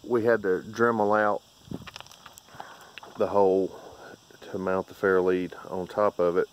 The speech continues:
which worked out great. Uh, wired right up.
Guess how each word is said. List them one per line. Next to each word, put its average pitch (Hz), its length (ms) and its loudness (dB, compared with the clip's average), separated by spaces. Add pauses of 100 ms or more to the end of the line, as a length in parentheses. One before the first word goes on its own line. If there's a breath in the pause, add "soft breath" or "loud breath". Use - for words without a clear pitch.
(280)
which - 220 -6
worked 104 240 2
out 95 200 2
great. 95 380 2 (2500 loud breath)
Uh, 95 180 4
wired 104 540 6
right 101 260 4
up. 101 320 8